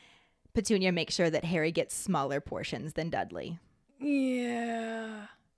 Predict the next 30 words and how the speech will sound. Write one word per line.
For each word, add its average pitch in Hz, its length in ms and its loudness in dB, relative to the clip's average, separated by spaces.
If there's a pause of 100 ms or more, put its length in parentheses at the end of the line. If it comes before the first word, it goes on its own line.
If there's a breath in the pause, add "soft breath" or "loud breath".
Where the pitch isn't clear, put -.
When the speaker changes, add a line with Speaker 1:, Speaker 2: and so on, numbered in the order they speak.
(120)
Speaker 2:
Which 254 260 4
they 330 140 6
were 294 160 12
already 226 200 10
giving 196 240 4
him 185 140 -4
small 190 240 -4
portions 196 400 -2
Speaker 1:
Right? 233 180 10
Speaker 2:
anyway. 175 380 6
<laughs> - 520 -6
Like, 302 160 8
Speaker 1:
It's - 140 8
so 349 180 6
shitty. 240 680 -2
Speaker 2:
I'm 294 180 10
pretty 415 220 12
sure 277 240 10
if 233 140 8
anybody 214 480 8
needed 196 340 2
to 196 140 0
not 151 420 -2
be 302 140 8
on 349 140 8
a 392 60 8
diet, 440 440 8
it'd 247 100 4
be 247 140 2
Harry. 107 480 0